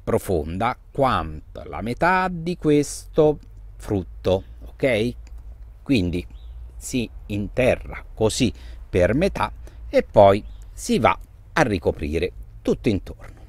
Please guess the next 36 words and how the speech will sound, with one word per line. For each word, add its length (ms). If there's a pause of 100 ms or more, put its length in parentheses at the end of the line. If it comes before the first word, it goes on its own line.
(200)
in 140
questo 300
modo 340
qua. 180 (1000)
Le 140
annaffiature 600
adesso 340
noi 160
non 160
dobbiamo 360
far 200
nulla. 380
Quando 340
il 80
germoglio 480
sarà 400
alto 400
trenta 380
centimetri, 640
allora 360
c'è 140
anche 440
già 140
la 120
radice 500
che 140
inizia 520
a 80
penetrare 540
nel 220
terreno, 360
allora 260
dovremo 360
dare 240
la 200
prima 440